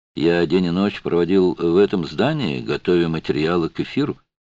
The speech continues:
Это утро первое, когда мне <laughs> нечего делать.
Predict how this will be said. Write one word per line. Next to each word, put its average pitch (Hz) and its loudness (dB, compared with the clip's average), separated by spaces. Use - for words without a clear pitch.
Это 92 4
утро 117 6
первое, 120 8
когда 95 2
мне 98 2
<laughs> - -10
нечего 85 -2
делать. 64 -8